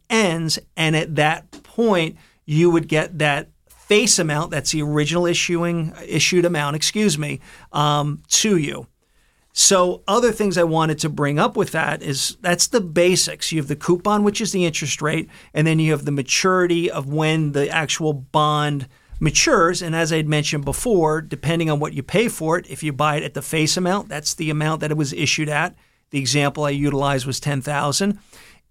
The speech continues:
If you buy it at a premium or above the face amount, typically that would be, um, a situation where interest rates have gone down,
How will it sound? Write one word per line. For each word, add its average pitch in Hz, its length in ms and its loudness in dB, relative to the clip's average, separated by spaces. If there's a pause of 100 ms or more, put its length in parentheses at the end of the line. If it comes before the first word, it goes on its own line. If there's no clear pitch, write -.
If 160 340 2
you 165 160 0
buy 147 400 0
it 151 220 -2 (300)
at 143 200 -2
a - 40 -8
premium 180 800 -2 (160)
or 151 280 0
above 170 500 0
the 175 80 0
face 156 440 -2
amount, 151 440 -2 (400)
typically 156 600 0
that 143 240 -2
would 147 200 -4
be, 147 360 -2
um, 139 340 -4
a 147 60 -6
situation 147 760 0
where 143 320 0 (440)
interest 160 480 0
rates 156 360 0 (140)
have 147 320 -2
gone 143 400 0 (320)
down, 160 640 0